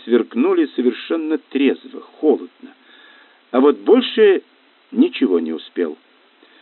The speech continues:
Сержант отточенным приемом сбил его на пол, физиономией в холодную воду.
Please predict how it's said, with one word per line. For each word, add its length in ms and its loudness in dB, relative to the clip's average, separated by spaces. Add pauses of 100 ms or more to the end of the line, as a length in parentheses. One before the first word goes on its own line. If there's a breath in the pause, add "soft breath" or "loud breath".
(260 soft breath)
Сержант 560 2 (100)
отточенным 800 -2
приемом 640 0 (440 soft breath)
сбил 480 0
его 280 2
на 260 0
пол, 280 0 (640 soft breath)
физиономией 640 4
в 80 -2
холодную 600 2
воду. 320 0